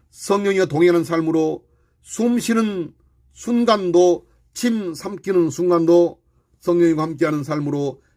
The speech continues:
자리매김되기를 소망합니다. 날마다 살다가 주님 부르며 주님과 풍성한 교제 속에 살다가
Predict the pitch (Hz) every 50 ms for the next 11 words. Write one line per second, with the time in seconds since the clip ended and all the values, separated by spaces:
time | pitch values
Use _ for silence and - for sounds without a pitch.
0 | _ - - - 143 170 180 175 180 170 160 170 165 160 151 143 127 151 147 147
1 | 143 147 143 127 - - 143 147 131 120 117 113 92 - - - _ _ _ _
2 | _ _ _ _ _ _ _ _ _ _ _ _ - 131 151 165 175 175 170 170
3 | 170 170 156 139 123 - _ _ _ _ _ _ _ _ _ _ _ _ _ _
4 | _ _ _ _ _ _ _ _ _ _ _ - - - 202 202 202 202 190 196
5 | 180 - 180 180 175 185 175 165 170 170 165 165 165 160 160 156 139 - _ _
6 | _ _ _ _ - 156 160 165 156 147 151 151 151 147 143 135 - _ _ _
7 | _ _ _ _ - 226 226 185 208 208 202 202 190 190 175 151 175 175 170 170
8 | - 165 160 151 143 151 156 151 151 139 147 147 147 139 -